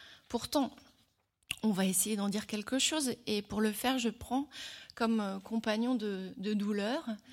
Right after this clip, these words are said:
euh, le poète, euh, français Henri Michaud, qui est un poète du vingtième siècle, euh, qui écrit un, un petit texte, euh, magnifique qui s'intitule Bras cassés. Il décrit dans ce texte sa propre expérience, il se casse le bras, jusque-là c'est relativement banal,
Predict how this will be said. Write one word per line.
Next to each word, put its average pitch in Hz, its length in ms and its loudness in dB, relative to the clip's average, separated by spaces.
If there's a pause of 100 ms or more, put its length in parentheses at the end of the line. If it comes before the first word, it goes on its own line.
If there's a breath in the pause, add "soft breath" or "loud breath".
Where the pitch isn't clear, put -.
(320 loud breath)
euh, 202 160 -6
le 208 120 -4
poète, 247 420 2
euh, 214 260 4
français 220 460 -2
Henri 214 280 0
Michaud, 226 460 2
qui - 140 -8
est - 20 0
un 175 60 -2
poète 180 260 -4
du 180 320 -8
vingtième 190 400 -8
siècle, 233 500 -6 (640 loud breath)
euh, 202 220 0
qui 240 320 0
écrit 262 300 -2
un, 277 300 2
un 214 160 -2
petit - 340 -4
texte, - 560 -4 (200)
euh, 180 280 -4
magnifique 202 680 -2 (360 loud breath)
qui 247 120 -6
s'intitule 233 800 -4
Bras 226 280 -2
cassés. - 400 -4 (1160 loud breath)
Il 214 120 2
décrit 254 380 4
dans 277 120 4
ce 269 120 -2
texte 254 400 -4
sa 226 100 0
propre 226 320 -4
expérience, 208 800 0
il 208 100 -2
se - 180 -6
casse - 340 -4
le 196 100 -2
bras, 190 320 0
jusque-là 190 420 -2
c'est - 280 -4
relativement 185 520 -2
banal, 202 500 -4